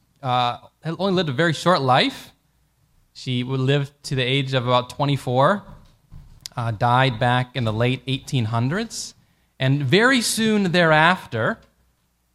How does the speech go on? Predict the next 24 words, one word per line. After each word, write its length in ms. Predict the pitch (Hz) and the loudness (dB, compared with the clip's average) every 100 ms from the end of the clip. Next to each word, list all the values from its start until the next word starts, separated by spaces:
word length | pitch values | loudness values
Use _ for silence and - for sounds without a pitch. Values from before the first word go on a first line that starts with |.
| _ _ _ 113 | _ _ _ -12
uh, 180 | 117 - - | -12 -12 -2
Pope 400 | 180 190 - - | -2 -2 -8 -6
Pius 600 | 143 196 175 151 - - | 2 4 6 4 2 -6
X, 600 | 135 - - 208 147 214 - - _ | -8 -8 -6 0 0 0 -6 -14 _
who 80 | 135 | -4
was 100 | 131 | -2
the, 260 | 131 135 - 131 | 0 0 -2 -2
the 300 | 120 120 - - | 0 0 -4 -4
Pope 260 | 165 170 - | -4 -4 -6
of 160 | 120 117 | -6 -6
the 80 | 113 | -4
time, 280 | 127 190 - _ _ _ _ | -2 -4 -8 _ _ _ _
he 140 | 156 | -4
said 320 | 151 180 165 156 | 0 0 2 4
that 320 | 156 156 - - | 4 2 -6 -10
she 420 | - 180 185 185 | -2 2 4 2
would 180 | 156 131 | 0 2
go 120 | 147 | 4
on 180 | 151 151 | 4 2
to 100 | 139 | -2
become 540 | 139 151 143 143 135 _ _ | 0 2 2 2 -2 _ _
one 240 | - 135 139 | 0 4 4
of 220 | 127 120 | 4 2
the, 380 | 123 120 117 | 4 4 2